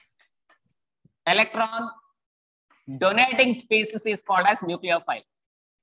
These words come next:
Electron donating spaces are called as nucleophiles. So being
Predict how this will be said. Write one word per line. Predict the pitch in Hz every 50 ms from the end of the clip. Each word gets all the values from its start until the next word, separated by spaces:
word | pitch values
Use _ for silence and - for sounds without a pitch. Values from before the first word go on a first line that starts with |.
| _ _ _ _ _ _ _ _ _ _ _ _ _ _ _ _ _ _ _ _ _ _ _ _ _ -
Electron | 156 175 190 196 - 208 202 214 233 240 - - - - _ _ _ _ _ _ _ - 139
donating | 139 180 190 220 233 240 - - 240
spaces | - - - 208 208 196 - 233 220 - _ -
are | 196 190
called | 170 180 180 180 196
as | 220 220 -
nucleophiles. | 180 185 190 180 208 180 160 - 127 - - - _ _ _ _ _ _ _ _ _ _ _
So | - 233 214 180 160
being | 185 220 240 254 262 269 262